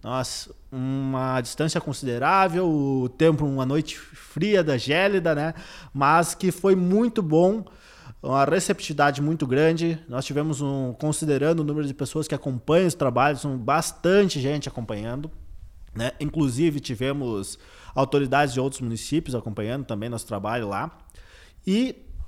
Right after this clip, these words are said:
tivemos, assim, dizer, dizer pra comunidade que em breve, né,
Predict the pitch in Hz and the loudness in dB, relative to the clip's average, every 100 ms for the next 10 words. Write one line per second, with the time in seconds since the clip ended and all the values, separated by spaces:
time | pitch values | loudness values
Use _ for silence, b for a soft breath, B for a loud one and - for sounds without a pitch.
0 | - - - - - 143 165 196 175 170 | -12 -14 -14 -14 -6 0 0 2 0 0
1 | - 175 156 156 160 - 127 123 190 202 | 0 -2 0 -2 -2 -6 -8 -2 0 -2
2 | 185 160 139 127 165 - 185 190 156 165 | -2 -4 0 2 0 -2 -4 0 2 2
3 | 202 247 175 113 123 123 | 2 -2 -4 -6 -6 -8